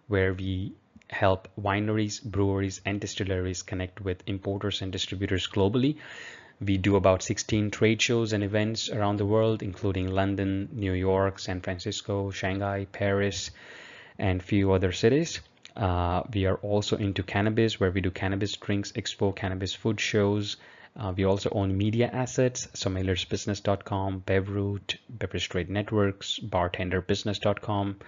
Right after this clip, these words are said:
And other than that, we are also doing a massive play into consumer portals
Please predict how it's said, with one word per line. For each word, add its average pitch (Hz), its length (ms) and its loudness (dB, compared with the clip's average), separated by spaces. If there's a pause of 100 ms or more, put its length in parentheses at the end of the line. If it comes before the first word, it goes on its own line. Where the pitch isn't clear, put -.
(800)
And 98 480 6 (400)
other 110 180 4
than 95 180 4
that, 95 280 4
we 98 140 4
are 95 160 4
also 104 560 2 (120)
doing 95 220 2
a 92 60 2
massive 95 440 -2
play 95 320 2
into 92 260 0
consumer 98 500 0
portals 95 540 0